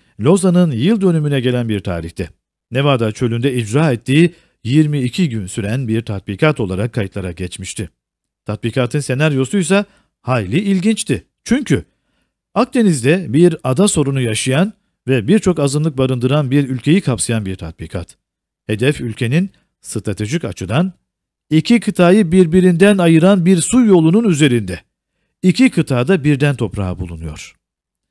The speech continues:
Dikkatinizi çekiyor mu? Arkadaşlar, burası dikkatinizi çekiyor mu? Bir daha okuyorum burayı. Lütfen dikkatle dinleyin. Bakın,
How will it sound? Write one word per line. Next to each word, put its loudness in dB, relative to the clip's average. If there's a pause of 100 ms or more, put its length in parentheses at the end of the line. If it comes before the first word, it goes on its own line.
(220)
Dikkatinizi 0
çekiyor 0
mu? -6 (1400)
Arkadaşlar, -6 (1000)
burası 0
dikkatinizi -2
çekiyor -2
mu? -14 (1500)
Bir -2
daha 4
okuyorum 0
burayı. -4
Lütfen 0
dikkatle 0
dinleyin. -4
Bakın, 2